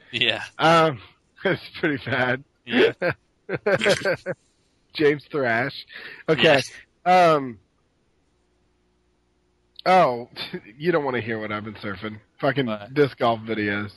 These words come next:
Speaker 1: Oh, no.
Speaker 2: <laughs> I've been checking out what the pros throw. Checking out that kind of stuff. And I also caught up on Survivor.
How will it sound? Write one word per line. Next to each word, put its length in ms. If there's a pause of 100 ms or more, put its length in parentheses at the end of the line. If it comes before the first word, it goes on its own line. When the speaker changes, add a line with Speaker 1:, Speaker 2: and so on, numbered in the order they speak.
(120)
Speaker 1:
Oh, 240
no. 200
Speaker 2:
<laughs> 2250
I've 140
been 100
checking 340
out 140
what 100
the 80
pros 380 (100)
throw. 400 (1300)
Checking 300
out 340
that 180
kind 160
of 140
stuff. 380 (140)
And 220
I 160
also 480
caught 260
up 180
on 180
Survivor. 680